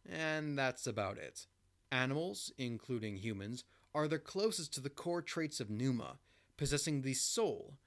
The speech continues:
which gives us our ability to reason and perceive. This is why that, despite the universe ultimately being deterministic, since it occurs in cycles of conflagration and rebirth, the Stoics emphasize the importance of free will and rational decision-making.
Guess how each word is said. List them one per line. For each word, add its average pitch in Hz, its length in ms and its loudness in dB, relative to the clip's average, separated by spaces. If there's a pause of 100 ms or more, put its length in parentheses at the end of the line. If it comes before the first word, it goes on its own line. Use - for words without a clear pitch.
(120)
which 135 220 -2
gives 147 180 0
us 139 100 0
our 117 160 2
ability 123 380 2
to 113 160 -2
reason 117 520 0
and 95 160 -4
perceive. 107 520 -2 (460)
This 226 140 2
is 233 120 -2
why 120 320 2
that, 107 340 -2 (240)
despite 180 600 0
the 165 100 -2
universe 131 560 2
ultimately 147 420 0
being 127 260 0
deterministic, 113 800 0 (260)
since 196 260 0
it 147 80 -4
occurs 139 360 0
in 113 80 0
cycles 143 500 0
of 113 100 -10
conflagration 123 840 0
and 95 100 -4
rebirth, 123 480 0 (260)
the 156 100 -4
Stoics 233 440 2
emphasize 147 520 -2
the 135 120 0
importance - 440 -2
of 120 80 -2
free 160 240 0
will 156 440 2
and 131 180 -2
rational 107 340 -4
decision-making. 113 720 -2